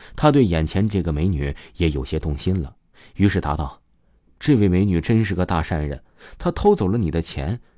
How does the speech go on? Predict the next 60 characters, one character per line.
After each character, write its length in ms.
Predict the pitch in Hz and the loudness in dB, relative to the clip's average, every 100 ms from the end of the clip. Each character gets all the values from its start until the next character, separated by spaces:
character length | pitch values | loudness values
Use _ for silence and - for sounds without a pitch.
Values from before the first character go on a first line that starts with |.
| _ | _
你 160 | - 127 | 2 2
不 160 | 110 123 | 2 0
但 180 | 139 | 0
不 120 | 113 110 | 0 -2
责 180 | 87 | -2
怪 240 | 101 120 82 | 0 0 -2
她， 180 | 80 73 - - | -2 -6 -10 -14
还 220 | - 95 | -2 -2
反 180 | - 80 | 0 0
而 100 | 92 | 0
说 140 | - | -2
她 100 | 98 | -4
诚 240 | 90 - 139 | -4 -2 -4
实， 300 | - 67 - _ _ _ | -4 -10 -10 _ _ _
你 160 | - 135 | 2 2
是 160 | 113 151 | 4 4
我 120 | 104 | 4
见 240 | 92 139 | 4 0
过 120 | 98 | 0
的 100 | 95 | 0
第 180 | 90 104 | 0 -2
一 220 | 98 147 | 0 0
个 100 | 156 | 0
大 160 | 101 82 | 0 0
善 200 | 76 73 | -2 -4
人。” 160 | 58 - _ _ _ _ _ _ _ - - | -6 -12 _ _ _ _ _ _ _ -20 -4
马 240 | 90 90 87 | 2 4 4
红 200 | 92 95 | 4 2
山 240 | 90 90 | 4 0
瞧 220 | - 80 | 0 -4
他 120 | 80 | -2
望 220 | 82 95 73 | 0 0 -2
了 60 | |
一 120 | 69 | -4
眼， 200 | 67 65 _ _ _ - | -8 -10 _ _ _ -2
微 100 | 85 | -2
笑 160 | 76 | -2
道 280 | 69 65 - _ _ _ _ _ _ | -6 -10 -14 _ _ _ _ _ _
：“你 120 | 87 | -4
不 80 | 73 | -4
知 140 | 78 95 | -2 -2
道， 340 | 110 - - _ _ - - | -2 -4 -10 _ _ -20 -10
她 140 | - | -4
本 160 | 87 85 | 0 0
来 120 | 76 | 0
可 200 | 87 - | -4 -2
以 100 | 82 | -4
把 160 | 76 85 | -2 -2
我 140 | 80 | -2
的 80 | 71 | -4
钱 200 | - 82 | -6 -6
全 160 | - 78 | -4 -6
部 140 | 92 | -4
拿 220 | 71 69 | -4 -6
走 100 | 69 - | -10 -12
的， 160 | - _ _ _ _ | -16 _ _ _ _
可 120 | - 143 | -2 2
谁 200 | - 165 | 4 2
知 120 | 170 | 2
道 220 | 147 80 | -2 -6